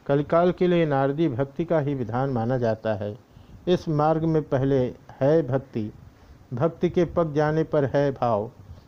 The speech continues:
भाव से उच्च है महाभाव और प्रेम सभी जीवों को नहीं होता। यह जिसे हुआ है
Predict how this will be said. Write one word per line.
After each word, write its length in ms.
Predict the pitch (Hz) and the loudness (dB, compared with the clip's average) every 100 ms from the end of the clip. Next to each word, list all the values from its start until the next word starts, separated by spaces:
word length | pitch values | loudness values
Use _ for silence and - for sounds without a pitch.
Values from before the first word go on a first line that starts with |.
| - | -12
भाव 300 | 123 135 170 | -2 2 2
से 240 | 175 180 - | 2 0 0
उच्च 260 | 160 143 160 | -4 -2 -2
है 280 | 143 165 165 | 2 2 2
महाभाव 600 | 139 131 139 120 113 120 - - - | -2 -2 0 0 -2 -6 -18 -20 -2
और 160 | 143 135 | 0 0
प्रेम 420 | 143 147 165 160 | 0 2 2 -2
सभी 300 | - 120 127 | -4 -2 -2
जीवों 340 | 120 139 160 | 0 0 0
को 160 | 156 123 | 0 -2
नहीं 240 | 110 147 | -2 -2
होता। 420 | 123 107 104 104 - _ _ _ - | -2 -2 -4 -6 -10 _ _ _ -4
यह 140 | 143 147 | 0 0
जिसे 400 | 131 131 160 143 | 0 0 0 2
हुआ 240 | 143 151 143 | 2 2 2
है 260 | 156 156 | 0 -2